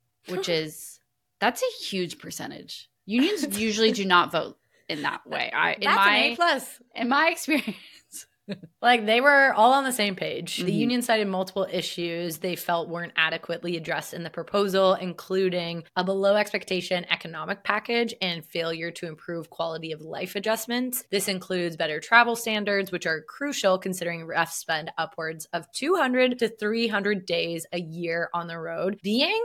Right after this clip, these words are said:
Speaker 2: a ref for a pro sport is a serious frickin' job. The training that they have to go through, the backlash that they get when games go wrong, how they have to stay on top of the game and how things are changing. It's a really difficult job,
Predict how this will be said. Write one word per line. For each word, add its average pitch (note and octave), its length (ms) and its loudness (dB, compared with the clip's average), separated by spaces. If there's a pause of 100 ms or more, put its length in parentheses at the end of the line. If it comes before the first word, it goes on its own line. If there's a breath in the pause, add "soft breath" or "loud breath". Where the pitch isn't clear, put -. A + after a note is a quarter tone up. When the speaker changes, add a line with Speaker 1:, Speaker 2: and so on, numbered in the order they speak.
(140)
Speaker 2:
a G#3+ 160 6
ref F3 280 4
for G3 140 4
a F#3 60 2
pro F3 220 -2
sport F3 380 0
is E3+ 120 -8
a D#3 40 -10
serious F3 680 -4
frickin' D#3 540 -8 (120)
job. D3+ 440 -6
The F3 80 -2
training G#3 640 -4
that G#3+ 120 -2
they G#3+ 100 2
have G3 160 4
to F#3+ 80 -4
go F3+ 200 4
through, F3 520 0 (100)
the E3 180 0 (100)
backlash G3 540 6
that F#3+ 160 4
they F3+ 120 4
get F3 240 4
when F3 180 0
games E3+ 340 -2
go E3+ 260 0
wrong, D#3+ 560 -2
how F#3+ 280 6
they A3 100 4
have G3+ 160 2
to G3 80 -2
stay F#3+ 180 2
on F#3 100 0
top F3 240 -2
of E3 80 -4
the D#3+ 60 -8
game F#3+ 360 -2
and E3+ 80 -6
how E3 120 -2
things E3 220 -8
are D#3 60 -6
changing. F3 440 -6
It's F3+ 240 -6
a A3+ 160 2
really E3+ 460 0
difficult D#3 540 -6
job, D3+ 380 -4